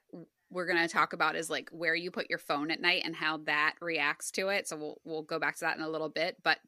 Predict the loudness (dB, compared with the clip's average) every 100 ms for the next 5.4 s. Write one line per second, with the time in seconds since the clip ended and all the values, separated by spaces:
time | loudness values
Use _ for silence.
0 | _ _ -10 -4 -2 -2 -4 -6 -8 -6
1 | -4 0 0 0 -2 4 4 4 0 -6
2 | -6 0 -2 0 -2 -2 -2 -6 -10 _
3 | _ -18 -10 -2 -2 -2 -6 -6 0 0
4 | 0 -8 -6 -4 -4 -4 -2 0 0 -2
5 | -2 -4 -8